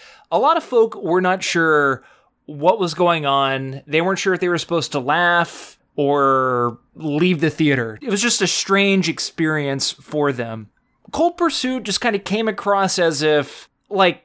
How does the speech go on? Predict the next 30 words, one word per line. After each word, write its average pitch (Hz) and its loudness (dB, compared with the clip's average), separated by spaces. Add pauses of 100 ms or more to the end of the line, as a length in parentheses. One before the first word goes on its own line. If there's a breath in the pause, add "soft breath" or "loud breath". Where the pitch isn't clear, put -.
the 190 -2
more 214 2
bizarre 170 0
story 160 -2
elements 175 -2
that 156 -2
were 143 -4
left 139 -6
on 151 -4
the 139 -2
writing 135 -2
room 135 -6
floor 147 -4 (380)
during 160 0
the 147 -2
writing 143 -2
process 160 -2
of 139 -2
An 135 -4
Order 147 0
of 131 -4
Disappearance 139 -6 (400 soft breath)
were 165 0
picked 151 -4
up 165 0 (100)
and 151 -4
used 131 -4 (280)
in 156 -4
Cold 151 -2
Pursuit. 139 -6